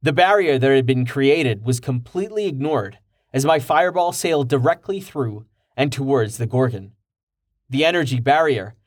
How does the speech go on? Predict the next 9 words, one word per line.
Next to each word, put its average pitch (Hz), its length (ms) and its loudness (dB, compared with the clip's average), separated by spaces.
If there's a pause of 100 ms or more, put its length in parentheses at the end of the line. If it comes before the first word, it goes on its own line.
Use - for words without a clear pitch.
(160)
had 151 120 0
been 170 140 -2
created 175 460 -2
to 180 100 -10
stop 123 340 -2
physical 117 380 -4
attacks. 139 540 -8 (480)
My 226 220 2
fireball 202 760 2